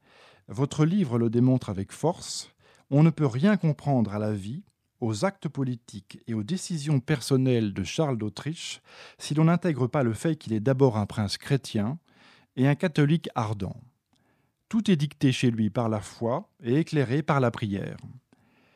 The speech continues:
N'est-ce pas ce qui explique, d'une certaine manière, que sa personnalité reste aujourd'hui encore si mal comprise ? Et dans le contexte redoutable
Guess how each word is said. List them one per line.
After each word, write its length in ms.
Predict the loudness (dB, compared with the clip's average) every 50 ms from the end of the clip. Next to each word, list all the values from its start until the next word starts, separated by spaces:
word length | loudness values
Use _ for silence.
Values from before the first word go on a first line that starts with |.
| _ _ _ _ _ _ _ 0
N'est-ce 240 | 2 2 2 2 2
pas 140 | 0 0 2
ce 100 | 2 0
qui 160 | 2 4 4
explique, 540 | 4 2 0 -6 -8 -4 -2 -2 -2 0 0
d'une 120 | 0 0
certaine 320 | 0 0 -2 0 2 2 2
manière, 400 | 4 4 2 2 2 2 0 -2
que 120 | -4 -6
sa 140 | -6 -6 -4
personnalité 680 | -4 -6 -4 0 0 2 2 2 0 -4 -2 -2 -2
reste 260 | 0 -2 -2 -4 -4 -4
aujourd'hui 460 | -4 -4 -4 -6 -6 -6 -2 0 0
encore 400 | 0 0 0 0 0 0 0 -2
si 160 | -2 0 2
mal 220 | 4 4 4 2
comprise ? 760 | 0 0 0 -2 0 0 -2 0 2 2 2 0 0 -2 -4 -6 -8 -12 -20 -20 -20 -20 -20 _ _ _
Et 300 | 0 0 2 2 0 -2 -2
dans 140 | 2 4 4
le 100 | 4 4
contexte 480 | 2 0 2 2 0 0 -2 -4 -4 -4
redoutable 960 | 0 0 0 0 0 -2 -6 -2 0 2 2 2 2 0 -2 -4 -6 -6